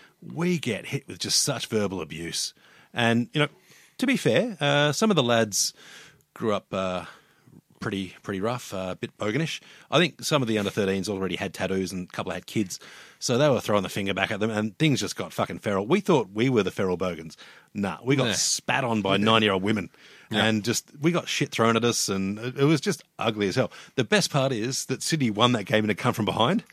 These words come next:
Speaker 2: Yeah.
Speaker 1: so we just been obnoxious fucks on the way out.
Speaker 2: <laughs> Yeah, yeah, nice.
Speaker 1: Um, and I, I remember seeing, uh, our coaches who were just looking around like, "We're gonna get fucking killed. Guys, shut up, shut up, shut up.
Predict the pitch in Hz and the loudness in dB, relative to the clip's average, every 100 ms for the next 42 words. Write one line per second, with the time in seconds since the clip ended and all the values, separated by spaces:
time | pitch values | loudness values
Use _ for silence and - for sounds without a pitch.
0 | 87 107 92 - 143 180 135 139 101 101 | -6 -4 -4 -2 4 4 4 2 0 0
1 | 113 139 - - - 113 117 - 98 95 | 0 0 -4 -8 -4 0 0 0 2 2
2 | 92 - 170 143 147 127 92 - - 120 | 2 0 0 0 6 8 6 0 -2 0
3 | 107 123 113 113 117 117 - _ - 127 | 2 4 6 8 6 2 -4 _ -2 4
4 | 139 135 143 131 185 165 - 139 123 117 | 4 4 0 2 2 2 0 2 4 2
5 | 113 107 107 107 98 101 - 117 117 104 | 2 2 4 4 2 0 0 0 0 -4
6 | 82 117 107 104 110 117 110 104 101 104 | -2 0 2 2 0 0 2 0 0 0
7 | 101 90 80 - 107 - 95 - 107 - | 0 -2 -10 -8 -6 -6 -10 -4 -4 0
8 | 165 104 - 170 - 180 - 180 - | 0 0 0 -2 -4 -4 -2 -4 -4